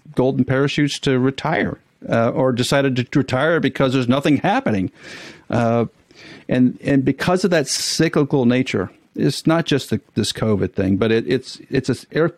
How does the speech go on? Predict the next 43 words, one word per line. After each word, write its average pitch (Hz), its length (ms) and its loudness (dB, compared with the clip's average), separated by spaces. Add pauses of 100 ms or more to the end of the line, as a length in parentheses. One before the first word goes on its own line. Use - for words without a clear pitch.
(120)
aircraft 170 380 -2
is 127 140 0
very 123 180 2
cyclical. - 640 -4
Every 127 240 0
seven, 117 520 0
eight 117 180 0
years 104 340 2
is 98 100 -2
a 95 40 0
huge 104 300 0
downturn, - 480 -4 (360)
and 123 100 2
they 127 60 2
don't 147 180 2
hire 143 500 0
in 120 180 4
that 135 160 2
window. 147 380 2 (220)
<laughs> - 80 -20 (500)
They 135 100 -2
don't 139 180 0
tend 196 200 0
to - 80 -4
hire. 175 260 -2 (420)
And - 80 2
so 170 220 2
you 147 200 2
have 151 220 0
these 135 200 2
bands 160 560 0
of 123 180 0
ages 135 640 2 (420)
of 123 120 2
engineers 135 800 2
that 131 180 -2
come 127 160 0
through 120 140 0
the 123 80 0
system. 107 520 0 (400)
And 131 140 2
if 120 180 -2
your 127 380 4